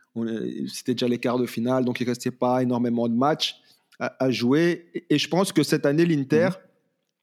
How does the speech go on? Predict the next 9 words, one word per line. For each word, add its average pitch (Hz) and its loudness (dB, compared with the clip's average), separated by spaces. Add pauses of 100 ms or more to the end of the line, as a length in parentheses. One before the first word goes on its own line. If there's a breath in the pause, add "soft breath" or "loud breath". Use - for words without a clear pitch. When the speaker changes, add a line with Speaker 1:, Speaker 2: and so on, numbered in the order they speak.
(440)
Speaker 1:
avait 131 2
pas 165 2
l'effectif 147 -2
pour, 120 2
euh, 104 -2 (580 loud breath)
pour, 120 -8
comment 120 -2
dire, 117 0
euh, 110 0